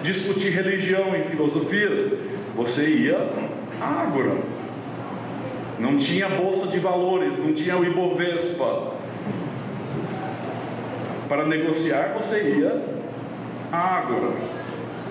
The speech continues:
Nós não temos nada parecido com isso hoje em dia, onde tem tanta coisa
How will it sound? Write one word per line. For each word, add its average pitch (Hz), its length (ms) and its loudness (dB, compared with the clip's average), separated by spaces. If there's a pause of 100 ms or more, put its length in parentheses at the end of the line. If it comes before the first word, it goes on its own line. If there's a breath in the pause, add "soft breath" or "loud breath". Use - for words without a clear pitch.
(960)
Nós 147 140 2
não 170 80 0
temos 190 300 0
nada 185 220 2
parecido 151 440 0
com 147 100 0
isso 131 240 2
hoje 120 200 2
em 117 40 2
dia, 123 140 2
onde 123 160 2
tem 139 260 0
tanta 165 280 0
coisa 156 500 2